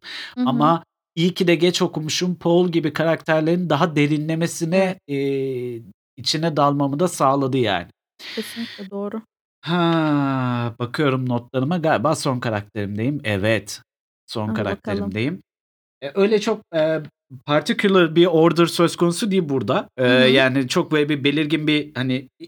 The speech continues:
Speaker 2: en favorimden en az favorime falan gibi bir şey yok.
Speaker 1: Hı hı.
Speaker 2: E, şimdi benim, e, şeyde, ne onun ismi?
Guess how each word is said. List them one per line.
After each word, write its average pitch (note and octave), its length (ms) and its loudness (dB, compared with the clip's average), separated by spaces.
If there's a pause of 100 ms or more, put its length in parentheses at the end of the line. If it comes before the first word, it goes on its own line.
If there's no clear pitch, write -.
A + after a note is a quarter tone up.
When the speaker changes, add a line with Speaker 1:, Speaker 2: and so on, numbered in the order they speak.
Speaker 2:
en E3 320 2
favorimden D3+ 640 0
en D3 140 -2
az D3+ 200 -2
favorime D3 460 -2
falan C#3 300 -2
gibi C#3 200 -4
bir A#2+ 40 -8
şey B2+ 220 0
yok. F#3 180 -2 (320)
Speaker 1:
Hı A#3+ 60 -2
hı. A#3 240 -2 (380)
Speaker 2:
E, B2 960 2
şimdi F3 300 -2
benim, G#3 360 2 (880)
e, C3+ 80 0 (580)
şeyde, F3 580 4 (220)
ne D3 260 0 (100)
onun D#3 120 0
ismi? E3 400 -4